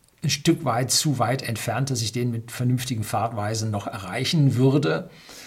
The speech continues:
Äh, und deshalb habe ich gesagt, ich lade zwischen. Aber jetzt sollte man dann am besten zwischenladen, wenn nun der Akku schon ein Stück weit leer ist, weil dann lädt er schneller. Im oberen Bereich lädt der Akku schlecht, im unteren Bereich lädt der Akku sehr gut.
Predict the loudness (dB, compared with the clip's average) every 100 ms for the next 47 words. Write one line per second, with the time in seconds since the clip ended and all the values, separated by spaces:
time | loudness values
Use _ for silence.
0 | -20 -6 0 2 2 2 4 4 4 2
1 | 0 0 0 -2 -2 -2 -2 0 0 2
2 | 2 2 -2 -18 _ _ _ _ _ _
3 | _ -8 -4 -2 -4 -8 -20 -20 -8 -2
4 | 2 4 4 2 4 2 0 -6 -4 0
5 | 2 2 2 2 4 4 4 2 4 2
6 | 2 2 0 -2 2 8 8 8 6 4
7 | 2 0 6 6 6 2 2 4 2 2
8 | 0 2 4 4 2 -2 -2 0 2 2
9 | 0 -2 -4 -8 -2 4 6 6 4 0
10 | -4 -4 -6 -4 -6 -6 -6 -2 -2 -2
11 | -6 -2 -2 -2 -4 -6 -8 -8 -8 -8
12 | -8 -6 -4 -2 0 0 0